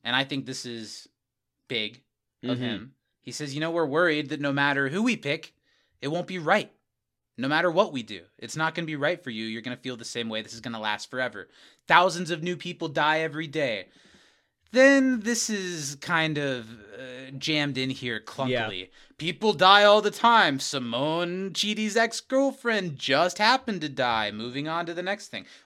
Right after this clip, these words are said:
Speaker 1: What did you say there? That was a little, I don't
Speaker 2: Mm-hmm.
Speaker 1: know. The couple of things that they do pepper in for, like, continuity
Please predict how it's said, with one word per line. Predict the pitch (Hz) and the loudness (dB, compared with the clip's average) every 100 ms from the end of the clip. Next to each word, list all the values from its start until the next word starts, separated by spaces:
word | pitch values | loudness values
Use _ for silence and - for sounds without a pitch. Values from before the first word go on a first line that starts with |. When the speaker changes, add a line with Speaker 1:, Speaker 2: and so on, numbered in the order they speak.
| - | -10
Speaker 1:
What | 165 160 | -10 -8
did | 104 | -10
you | 208 208 | -8 -8
say | - 202 196 | -4 -4 -2
there? | 196 196 | 0 0
That | 196 196 196 | -2 -4 -4
was | 165 | -4
a | 139 | -6
little, | 123 120 107 - _ _ _ _ _ _ _ _ - | -4 -4 -6 -10 _ _ _ _ _ _ _ _ -8
I | 120 117 | -4 -2
don't | |
Speaker 2:
Mm-hmm. | |
Speaker 1:
know. | 110 107 - | -4 -6 -8
The | 135 180 | -4 -4
couple | - 214 214 240 240 | 4 4 4 0 0
of | 175 | -2
things | 151 190 180 151 143 135 - _ | -6 -2 0 0 -4 -8 -16 _
that | 156 | -10
they | 143 143 | -6 -6
do | 113 165 185 175 | -6 -10 -8 -8
pepper | 175 175 165 139 | -6 -6 -4 -2
in | 139 143 135 | -2 -2 -4
for, | 117 135 | -6 -6
like, | 123 120 | -6 -4
continuity | 151 143 127 113 117 127 127 135 | -4 -4 -4 -8 -6 -6 -8 -8